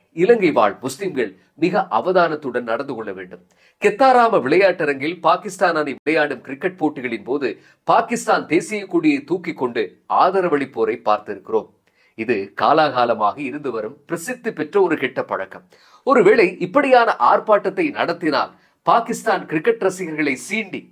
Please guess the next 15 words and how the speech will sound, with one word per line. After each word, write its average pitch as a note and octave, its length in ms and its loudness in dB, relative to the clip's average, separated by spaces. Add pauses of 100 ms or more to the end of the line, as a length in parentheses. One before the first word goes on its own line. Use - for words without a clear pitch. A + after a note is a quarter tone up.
அதன் F#3 280 2
மூலம் B2 360 -4
உள்நாட்டில் D#3+ 580 -2 (200)
ஒரு C#3+ 220 0
கசமுசாவை F#3 680 0
ஏற்படுத்தி B2 540 -4 (320)
அரசையும் F3 560 0
திக்குமுக்காட E3+ 720 0
வைக்கும் C3 380 -4
திட்டமா D#3 520 0
என்றும் B2 340 -8 (160)
தெரியவில்லை. F#2 480 -6 (360)
இந்த A#3 160 4 (160)
ஆர்ப்பாட்டங்கள் A#3 760 4
பற்றி - 240 -4